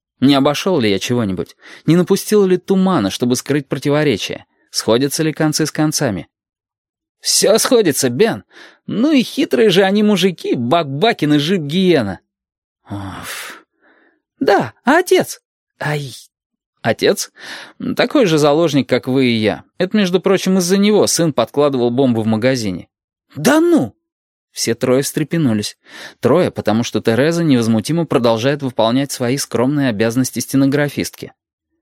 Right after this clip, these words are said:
М, а отец у него был изобретатель.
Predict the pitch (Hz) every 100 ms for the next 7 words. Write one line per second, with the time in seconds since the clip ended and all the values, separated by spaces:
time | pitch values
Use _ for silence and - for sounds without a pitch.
0 | _ _ _ _ _ - 107 120 117 104
1 | 78 - - 131 123 180 196 220 202 170
2 | 127 156 175 165 170 165 92 85